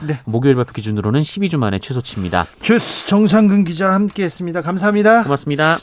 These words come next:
Speaker 1: 지친 하루 아니면 지친 삶 어떻게 충전합니까? 나만의 방법 있습니까? 얘기하는데요. 일육육삼님께서 시원한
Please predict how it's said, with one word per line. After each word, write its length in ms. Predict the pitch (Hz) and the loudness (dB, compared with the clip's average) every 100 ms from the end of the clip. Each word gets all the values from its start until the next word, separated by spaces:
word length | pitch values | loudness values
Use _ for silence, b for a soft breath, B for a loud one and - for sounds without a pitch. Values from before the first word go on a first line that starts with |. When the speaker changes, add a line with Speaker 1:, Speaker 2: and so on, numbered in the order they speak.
| - | -2
Speaker 1:
지친 340 | 202 - 226 | -4 2 4
하루 380 | 208 202 156 127 - | 6 6 6 4 0
아니면 360 | 170 202 196 151 | 0 2 0 -2
지친 560 | 180 - - 240 226 | -6 -8 -2 0 2
삶 440 | 208 190 190 143 120 | 0 2 2 2 0
어떻게 340 | 151 185 208 240 | 2 2 2 0
충전합니까? 1040 | - 226 220 214 208 208 214 220 208 160 | 0 2 4 6 6 4 4 4 4 2
나만의 400 | 147 156 202 220 | 0 2 2 2
방법 340 | 196 185 208 202 | 0 0 0 0
있습니까? 540 | 175 214 220 214 214 | -2 -2 -2 2 2
얘기하는데요. 720 | 151 151 151 147 131 165 226 - B B | 4 2 2 2 4 6 4 2 B B
일육육삼님께서 1400 | 175 180 190 202 202 190 185 - 165 165 143 127 - 117 | 2 4 6 6 8 6 4 2 -2 0 -2 -4 -6 -6
시원한 560 | - 156 156 165 160 | -4 0 2 2 0